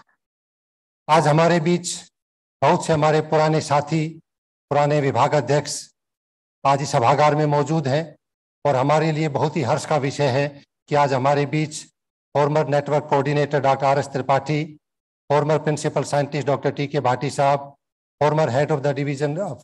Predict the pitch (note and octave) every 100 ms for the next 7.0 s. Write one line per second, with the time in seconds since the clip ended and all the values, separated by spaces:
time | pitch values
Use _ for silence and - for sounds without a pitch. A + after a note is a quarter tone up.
0 | A2+ - D3 D3+ B2+ D3 D3 A#2 C#3 C#3+
1 | C#3+ C#3+ C3 C3 C#3 D3 D3+ - _ -
2 | C3+ C3+ C#3+ C#3 D3 C#3 C3+ C#3 C#3 -
3 | C#3 D3 C#3+ - _ _ _ A2 D3 D3
4 | D#3+ D#3+ D#3+ D#3 - _ _ - C3+ B2+
5 | C3+ C#3 D3 B2+ D3 D#3 - - A3 C#3
6 | C#3 C3+ - D3+ C#3 - F#3 D#3+ C#3 A#2+